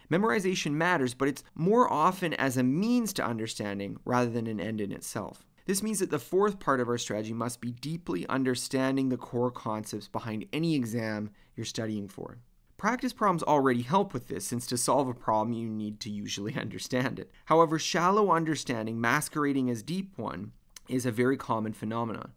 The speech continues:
Psychologists even have a name for this, the illusion of explanatory depth.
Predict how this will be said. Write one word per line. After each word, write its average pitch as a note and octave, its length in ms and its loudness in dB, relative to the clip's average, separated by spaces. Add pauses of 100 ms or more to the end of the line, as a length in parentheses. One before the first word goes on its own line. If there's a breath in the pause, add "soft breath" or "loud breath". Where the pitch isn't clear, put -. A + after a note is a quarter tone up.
Psychologists D#3+ 720 2
even D3 160 0
have C3+ 100 4
a B2 60 4
name C#3+ 240 4
for A#2+ 120 -8
this, E2 320 -8
the A#2+ 220 2
illusion D3 480 2
of C3+ 80 -2
explanatory A2+ 720 -6
depth. - 360 -10